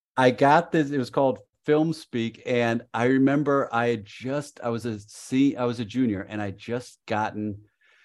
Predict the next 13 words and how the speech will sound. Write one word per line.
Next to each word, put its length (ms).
into 1040
figuring 560
out 160
I 80
wanted 240
to 80
do 220
video 340
production 540
and 280
T 200
V. 320
And 260